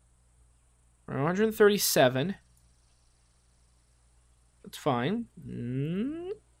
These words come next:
There you go. That was a straight shot, my friend. Don't roll back. He rolled back a little, but that's fine. I don't know, I don't know what I'm doing to make it roll back.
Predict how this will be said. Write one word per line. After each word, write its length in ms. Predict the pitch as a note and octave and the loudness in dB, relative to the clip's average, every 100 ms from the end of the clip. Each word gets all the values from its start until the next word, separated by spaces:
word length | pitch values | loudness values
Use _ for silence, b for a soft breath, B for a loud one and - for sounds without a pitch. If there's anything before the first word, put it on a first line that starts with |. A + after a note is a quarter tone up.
| _ _ _ _ _ _ _ - | _ _ _ _ _ _ _ -8
There 220 | A2 G#2+ | -4 -2
you 160 | A#2+ B2 | -4 0
go. 480 | F#3+ B3 D4+ D4+ - _ _ _ _ _ _ _ _ _ _ _ _ _ _ _ _ _ _ _ _ _ _ _ _ _ _ _ | 4 6 4 0 -8 _ _ _ _ _ _ _ _ _ _ _ _ _ _ _ _ _ _ _ _ _ _ _ _ _ _ _
That 160 | C#3+ F3+ | 0 2
was 120 | D3+ | 2
a 60 | G#2 | 0
straight 420 | - - F3+ A3+ | -4 -2 -2 -2
shot, 460 | - F3 G#3 - E2+ | -4 -2 -2 -2 -8
my 80 | |
friend. 480 | - - A2+ A2+ C#3 - - - _ _ _ _ _ _ _ _ - - _ - - _ _ _ _ _ _ _ _ _ _ _ _ - | -14 -10 -8 -8 -12 -16 -20 -20 _ _ _ _ _ _ _ _ -20 -20 _ -20 -20 _ _ _ _ _ _ _ _ _ _ _ _ -10
Don't 160 | C3 | -6
roll 260 | B2 C3+ C3 | -2 2 2
back. 480 | D3 G#3 C4+ C4+ - | 4 6 4 2 -6
He 220 | - C#3 | -10 -4
rolled 320 | C#3+ F#3+ F#3+ | 2 2 4
back 240 | F#3+ F#3+ F#3+ | 4 4 4
a 60 | |
little, 360 | F#3 G#3+ B3+ B3+ | 6 8 6 2
but 160 | E3 | 2
that's 180 | D3 C3+ | 2 0
fine. 300 | - G3+ G#3+ | 2 4 6
I 60 | F3 | 6
don't 160 | A3 | 4
know, 120 | G#3+ F#3 | 8 8
I 140 | D#3+ | 10
don't 120 | G3+ | 8
know 80 | G3 | 8
what 120 | F#3 | 8
I'm 120 | F3 | 6
doing 160 | E3+ E3+ | 4 2
to 60 | E3 | 2
make 180 | D#3 | 2
it 60 | C3+ | 2
roll 200 | D3 C#3+ | 4 4
back. 320 | D3 D#3+ - | 6 6 4